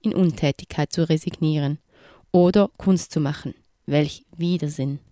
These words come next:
Jenseits irgendeiner illusorischen Reinheit in der Aktion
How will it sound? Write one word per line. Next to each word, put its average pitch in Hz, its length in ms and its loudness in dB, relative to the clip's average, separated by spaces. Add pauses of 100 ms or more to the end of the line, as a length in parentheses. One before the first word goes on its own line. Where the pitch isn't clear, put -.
(880)
Jenseits 190 560 4
irgendeiner 185 720 2
illusorischen 156 760 2
Reinheit 151 600 0 (120)
in 160 120 -2
der 147 100 0
Aktion 165 560 -2